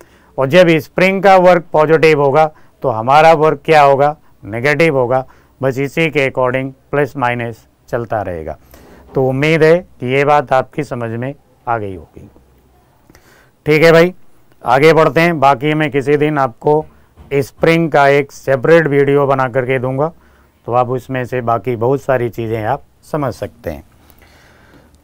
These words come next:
अभी आगे <clears throat> अब देखिए, अगर work की बात किया जाए,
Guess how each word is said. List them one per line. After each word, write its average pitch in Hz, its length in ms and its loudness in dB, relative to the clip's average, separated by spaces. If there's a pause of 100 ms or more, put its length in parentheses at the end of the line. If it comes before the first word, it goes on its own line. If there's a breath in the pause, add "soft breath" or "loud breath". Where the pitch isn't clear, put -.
(140)
अभी 151 260 2
आगे 165 300 8
<clears throat> 185 1040 0
अब 170 120 4
देखिए, 180 440 4
अगर 175 180 4
work 156 380 2
की 175 120 0
बात 156 260 2
किया 143 260 2
जाए, 147 240 2